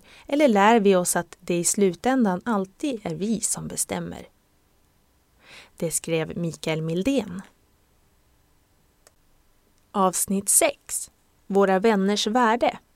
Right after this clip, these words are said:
När jag vaknar om natten hör jag deras andhämtning. Nedanför min säng ligger Noah, en berner sennen som snart är ett år. Vid mitt högra knä har min röda katt Tuffe sin plats.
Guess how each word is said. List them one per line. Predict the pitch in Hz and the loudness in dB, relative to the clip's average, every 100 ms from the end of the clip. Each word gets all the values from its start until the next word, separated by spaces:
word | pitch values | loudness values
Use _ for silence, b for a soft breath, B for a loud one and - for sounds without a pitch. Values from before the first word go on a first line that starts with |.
| _ _ _ _ _ _ _ _ _ _ B B B B | _ _ _ _ _ _ _ _ _ _ B B B B
När | 226 285 | 2 6
jag | 370 | 6
vaknar | 247 220 202 - 214 | 8 6 4 -2 0
om | 196 180 | 0 0
natten | 202 - - 165 | 0 -2 -6 -4
hör | 165 175 180 | -4 0 2
jag | 180 160 | 2 2
deras | 165 165 - | 0 0 -2
andhämtning. | 196 185 175 254 233 - - - 185 _ _ _ b b b | -2 -2 -2 0 0 -2 -12 -16 -18 _ _ _ b b b
Nedanför | 180 180 170 170 180 226 214 | -2 0 2 0 0 2 2
min | 185 | 2
säng | 180 - 208 185 | 0 0 0 0
ligger | 170 170 190 | -4 0 2
Noah, | 202 214 226 277 - _ _ _ - | 2 2 0 -2 -4 _ _ _ -8
en | 190 185 185 185 | -2 0 0 0
berner | 185 185 185 | 0 0 2
sennen | 190 - 254 269 208 185 | 2 2 2 2 0 0
som | - 190 | -2 -2
snart | - 247 240 233 - | 0 0 0 0 -4
är | - | -4
ett | 170 - | -4 -2
år. | 202 - - - _ _ _ _ _ B B B | -4 -4 -10 -20 _ _ _ _ _ B B B
Vid | 175 | -2
mitt | 190 190 | -2 2
högra | 226 214 240 | 4 4 0
knä | 320 - 202 202 196 | -6 -2 0 2 0
har | - 285 | -2 2
min | 220 214 | 2 4
röda | 220 180 170 185 | 2 2 0 -4
katt | - 170 - - | -4 -8 -8 -8
Tuffe | - 208 - 294 | -4 -4 0 0
sin | 202 147 | 0 -6
plats. | 151 - - - - | -10 -12 -12 -10 -10